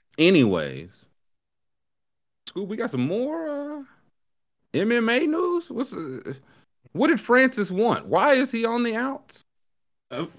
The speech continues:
Speaker 2: oh yeah, Francis, uh, Francis wanted some very, uh, sounds like basic things, uh, that every, uh, sport gets.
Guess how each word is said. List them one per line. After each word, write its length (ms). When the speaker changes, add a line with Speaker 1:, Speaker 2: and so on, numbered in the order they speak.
Speaker 2:
oh 120
yeah, 280
Francis, 640
uh, 180
Francis 480
wanted 240
some 220
very, 640
uh, 400
sounds 320
like 160
basic 420
things, 600
uh, 260
that 360
every, 680
uh, 400
sport 520
gets. 760